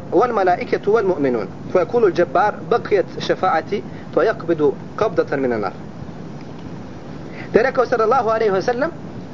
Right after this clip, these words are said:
Pa će se zauzimati vjerovjesnici. Pa će se zauzimati vjerovjesnici kod Allaha, da Allah izvadi iz džehennema tete.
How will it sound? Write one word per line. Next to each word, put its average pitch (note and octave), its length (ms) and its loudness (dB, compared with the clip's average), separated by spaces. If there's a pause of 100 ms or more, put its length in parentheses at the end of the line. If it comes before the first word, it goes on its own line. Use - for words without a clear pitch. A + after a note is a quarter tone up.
(560)
Pa A#3+ 200 4 (100)
će B3 100 2
se A#3 140 2
zauzimati A3 600 2
vjerovjesnici. F3+ 840 4 (1160)
Pa A#3+ 320 2
će B3 100 2
se G#3 140 0
zauzimati G#3+ 580 2
vjerovjesnici A3+ 680 2 (260)
kod F#3+ 140 2
Allaha, F#3+ 340 2 (340)
da E3 160 2
Allah F#3+ 200 2
izvadi F3+ 340 4 (180)
iz D3 100 0
džehennema F3+ 340 2
tete. C#3 320 0